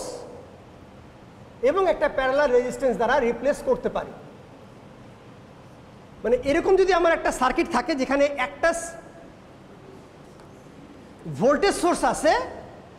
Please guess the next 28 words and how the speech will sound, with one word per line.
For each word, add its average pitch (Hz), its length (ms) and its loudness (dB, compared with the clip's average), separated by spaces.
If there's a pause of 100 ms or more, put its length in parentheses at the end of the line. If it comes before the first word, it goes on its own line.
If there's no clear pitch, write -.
(120)
তার 285 220 2
সাথে 320 200 -4
একটা 370 200 -4
সিরিজ 285 220 2
resistance 277 460 0
আছে, 285 160 -2 (760)
এই 403 80 6 (100)
সার্কিটটাকে 381 540 -2
আমরা 262 160 2 (180)
এরকম 330 260 -2
একটা 330 200 0
model 302 260 4
দ্বারা 302 180 4 (760)
replace 349 360 2
করতে 311 220 0
পারি, 269 180 2
যেখানে 277 220 2
একটা 302 220 -2
current 285 320 2
source 349 220 -2
থাকবে 339 240 2
এবং 330 180 2
একটা 339 200 -4
parallel 269 320 4 (880)
resistance 294 500 2
থাকবে। 156 240 -4 (120)
এবং 359 120 2 (200)
এই 254 80 0